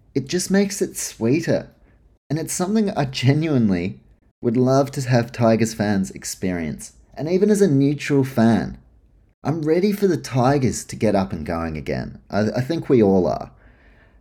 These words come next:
And Knights, Knights haven't been one of the top teams for ages.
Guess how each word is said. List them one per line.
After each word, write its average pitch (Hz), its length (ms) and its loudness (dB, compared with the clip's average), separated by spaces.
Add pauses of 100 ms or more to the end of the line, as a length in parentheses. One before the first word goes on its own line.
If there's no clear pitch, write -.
And 110 460 0
Knights, 208 640 -4 (540)
Knights 202 360 -2
haven't 214 360 2
been 175 420 -2 (220)
one 147 160 -2
of 143 80 -2
the 139 80 0
top 135 300 -4
teams 135 420 0
for - 200 -6 (100)
ages. 113 640 0